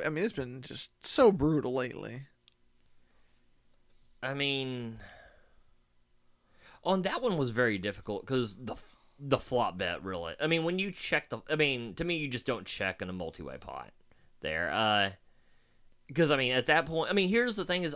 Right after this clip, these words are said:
Speaker 2: on that hand, I'm not worried about the straight, but there's shitloads of two pairs that just came in. Right?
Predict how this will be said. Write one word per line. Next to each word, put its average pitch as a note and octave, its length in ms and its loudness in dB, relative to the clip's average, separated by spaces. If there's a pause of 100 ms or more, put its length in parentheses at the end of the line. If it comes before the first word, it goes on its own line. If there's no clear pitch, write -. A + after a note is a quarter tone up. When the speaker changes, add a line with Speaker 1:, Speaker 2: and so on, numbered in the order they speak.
Speaker 2:
on D#3+ 260 -4
that E3+ 260 0
hand, F3 480 -2
I'm D#3+ 80 -4
not E3 200 0
worried C#3 320 4
about A#2 360 -2
the - 80 -16
straight, A#2+ 680 -4 (440)
but F3 120 2
there's F#3+ 160 6
shitloads B2+ 540 -2
of F#2 80 -8
two A2 160 -4
pairs F#2 400 -4
that - 100 -14
just E2 200 -14
came D2+ 240 -14
in. C2 200 -14 (2750)
Right? B2+ 340 2